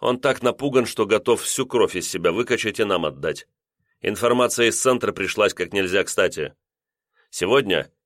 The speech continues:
когда я его выловил и заявил, что меня прислали из Москвы, он чуть не заплакал. Сразу начал причитать, что всегда готов работать на К Г Б,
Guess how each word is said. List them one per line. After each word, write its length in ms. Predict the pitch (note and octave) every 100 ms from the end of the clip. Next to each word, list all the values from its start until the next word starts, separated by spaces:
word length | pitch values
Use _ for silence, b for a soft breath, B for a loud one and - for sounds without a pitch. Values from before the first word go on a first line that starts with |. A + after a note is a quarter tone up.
| -
когда 400 | F#2+ G2 G#2+ G2+
я 200 | G2 G2+
его 240 | G2+ G2+
выловил 440 | G2 G2+ G2+ F#2 F#2
и 140 | G2+
заявил, 420 | F#2+ G2+ G2 G2
что 160 | F#2+ G2
меня 200 | F#2 F#2
прислали 440 | G2+ F#2 F#2+ F#2
из 120 | F#2
Москвы, 560 | E2+ F2+ - G2+ A2 G#2 _ _ _ _
он 180 | - G#2
чуть 320 | G#2 C3 -
не 160 | A#2 A2+
заплакал. 680 | A2 A2+ A2 E2+ - D2 - _ _ _ _ _ _
Сразу 380 | - B2 C3 A#2+
начал 280 | A2+ A2 G2
причитать, 500 | F#2+ F#2+ G2 A#2 A#2
что 180 | -
всегда 360 | F#2 G#2 F#2 G2+
готов 340 | F#2+ - G2
работать 420 | F#2 F2+ F2 F2 D#2+
на 140 | E2+
К 160 | F2 D#2+
Г 120 | E2
Б, 260 | E2 A2+